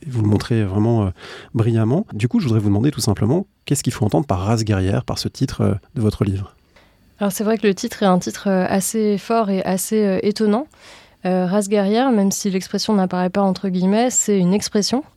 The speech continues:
Speaker 2: euh, qui n'est pas inventée par moi, qui est l'expression que les officiers coloniaux français employaient dès le dix-neuvième siècle pour désigner des populations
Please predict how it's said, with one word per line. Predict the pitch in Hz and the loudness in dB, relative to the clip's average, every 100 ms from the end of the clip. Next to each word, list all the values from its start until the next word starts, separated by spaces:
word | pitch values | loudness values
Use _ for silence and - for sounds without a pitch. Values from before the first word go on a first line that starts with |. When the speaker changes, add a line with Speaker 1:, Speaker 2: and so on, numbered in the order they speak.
| - | -6
Speaker 2:
euh, | 175 | -4
qui | 165 - | -4 -2
n'est | 180 175 | 0 2
pas | 202 | 2
inventée | 185 170 175 190 | 2 2 0 -2
par | 180 175 | 0 0
moi, | 196 262 | 2 0
qui | - | 0
est | 202 | 0
l'expression | 190 - 190 - 254 | 0 0 -2 2 0
que | 220 | 2
les | 190 175 | 0 2
officiers | 214 - 214 226 | 0 0 -2 -2
coloniaux | 208 196 196 202 196 - - - | 0 0 2 2 -2 -8 -20 -20
français | - - 220 202 220 208 | -10 -2 -2 0 -2 0
employaient | 208 208 - 202 202 208 - - - _ | 0 0 0 2 0 -2 -10 -20 -20 _
dès | 190 254 | -2 -2
le | 247 | 0
dix-neuvième | 226 208 185 185 | 2 2 2 2
siècle | - 240 - | 2 -2 0
pour | 196 | 0
désigner | 190 202 214 220 | 2 2 2 2
des | 190 | 0
populations | 185 247 247 202 190 240 | 0 -2 0 0 0 -2